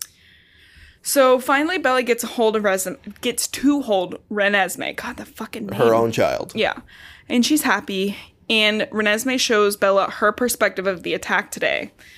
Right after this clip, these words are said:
Speaker 1: And Bella can tell through the memory that she's glad Jacob wasn't hurt because Jacob is Renesmee's. So Renesmee is like,
Speaker 2: I own that.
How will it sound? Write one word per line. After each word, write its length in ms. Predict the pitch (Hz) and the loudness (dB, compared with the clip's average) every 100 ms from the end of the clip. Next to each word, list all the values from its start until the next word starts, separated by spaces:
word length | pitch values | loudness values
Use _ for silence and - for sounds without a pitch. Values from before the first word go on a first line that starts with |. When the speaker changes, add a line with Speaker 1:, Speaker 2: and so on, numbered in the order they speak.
| - - - _ | -20 -20 -20 _
Speaker 1:
And 240 | 226 220 | 0 2
Bella 220 | 220 220 233 | 4 4 2
can 140 | 254 | -2
tell 200 | 254 220 | 0 0
through 140 | 220 220 | 2 0
the 100 | 202 | 0
memory 400 | 190 190 190 185 | -2 -2 -4 -2
that 200 | 180 - | -2 -2
she's 220 | - 196 | -4 -2
glad 340 | 214 214 240 | 2 2 2
Jacob 460 | 254 214 220 202 - _ | 0 0 0 -6 -10 _
wasn't 400 | 196 202 190 185 | -2 -2 0 -6
hurt 560 | - - 480 466 - - _ _ - _ - - - | -8 -2 2 2 0 -10 _ _ -20 _ -20 -14 -6
because 320 | 214 220 214 | -2 2 2
Jacob 420 | 208 208 220 226 214 | 2 2 2 2 -2
is 180 | 190 - | -4 -4
Renesmee's. 920 | 185 143 107 - - - - - - - | -4 -2 -2 -4 -6 -8 -6 -6 -6 -12
So 180 | - - | -8 -2
Renesmee 600 | 214 202 202 160 175 113 | 0 0 -2 -2 -2 -2
is 180 | 120 - | -4 -4
like, 280 | 143 90 - | -4 -4 2
Speaker 2:
I 160 | 120 95 | 4 4
own 220 | 101 95 | 2 0
that. 260 | - - | -2 -4